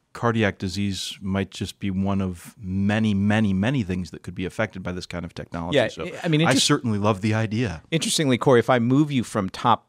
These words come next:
Speaker 2: like, one percent risk on the predictor to bottom one percent risk, I could be changing by hundred X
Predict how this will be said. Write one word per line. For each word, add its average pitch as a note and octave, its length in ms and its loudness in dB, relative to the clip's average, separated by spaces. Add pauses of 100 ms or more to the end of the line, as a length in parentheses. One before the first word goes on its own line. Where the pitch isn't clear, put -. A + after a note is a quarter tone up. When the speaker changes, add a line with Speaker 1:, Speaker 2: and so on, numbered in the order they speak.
Speaker 2:
like, G2+ 180 0
one G2 220 4
percent G#2 420 -2
risk G2+ 400 0
on E2+ 100 -2
the F2 60 -4
predictor F#2 460 0
to - 120 -8
bottom F2 400 -2
one G2+ 160 -2
percent G2+ 400 -10
risk, A2 260 -6 (220)
I B2 140 -2
could D#3 180 0
be A#2+ 80 2
changing G#2 680 2 (100)
by F2+ 200 -2
hundred G2+ 360 0
X - 460 -2